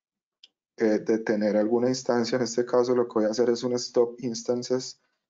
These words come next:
a la instancia que estamos atacando, pero le voy a dar el parámetro dry run para que solamente verifique si tiene los permisos requeridos. Aquí me dice que obviamente no se ejecutó la acción, pero que el request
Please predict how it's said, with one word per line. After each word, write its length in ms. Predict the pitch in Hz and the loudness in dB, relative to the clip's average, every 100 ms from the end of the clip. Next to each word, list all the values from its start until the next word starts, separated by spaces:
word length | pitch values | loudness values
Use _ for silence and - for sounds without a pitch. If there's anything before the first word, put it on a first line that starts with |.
| _ | _
a 100 | - | 0
la 80 | 117 | 0
instancia 480 | 110 - 110 104 117 | 0 0 0 0 -2
que 100 | 127 | -2
estamos 360 | - 107 110 | -4 -4 -2
atacando, 580 | 127 123 - 131 120 123 | -2 0 -2 0 0 0
pero 160 | 123 117 | 2 4
le 60 | |
voy 140 | 110 110 | 4 4
a 60 | |
dar 100 | 110 | 4
el 100 | 123 | 2
parámetro 480 | 123 107 104 110 110 | 2 0 0 -2 -4
dry 280 | 101 120 131 | 2 4 4
run 440 | 131 127 123 131 _ _ _ _ | 4 2 2 -4 _ _ _ _
para 180 | 123 110 | 0 0
que 80 | 117 | 0
solamente 420 | 113 113 120 120 | 0 2 2 2
verifique 360 | 123 110 101 113 | 0 0 -2 -2
si 140 | 113 | -2
tiene 220 | 113 104 | -2 0
los 180 | 107 117 | 2 0
permisos 500 | - 104 101 95 107 | 0 -2 -2 -4 -2
requeridos. 760 | 113 110 127 123 110 113 113 - _ _ _ _ _ _ _ _ _ _ _ _ _ _ _ _ - | -2 0 2 4 4 2 -4 -20 _ _ _ _ _ _ _ _ _ _ _ _ _ _ _ _ -20
Aquí 260 | - - | -10 -4
me 240 | 117 117 127 | -2 2 2
dice 340 | 135 135 143 | 2 0 -4
que 520 | 139 123 113 107 - - | 0 2 4 2 -4 -4
obviamente 460 | 117 113 127 123 | 0 2 2 0
no 100 | 135 | 0
se 80 | 131 | 0
ejecutó 360 | 135 131 120 104 | 0 -2 -2 0
la 80 | 120 | 0
acción, 420 | - 147 151 151 | 0 0 0 -2
pero 300 | 135 147 156 | 2 4 4
que 300 | 156 139 139 - | 2 -4 -2 -2
el 120 | 117 | 0
request 680 | 113 110 - 151 175 - | 0 0 4 4 4 0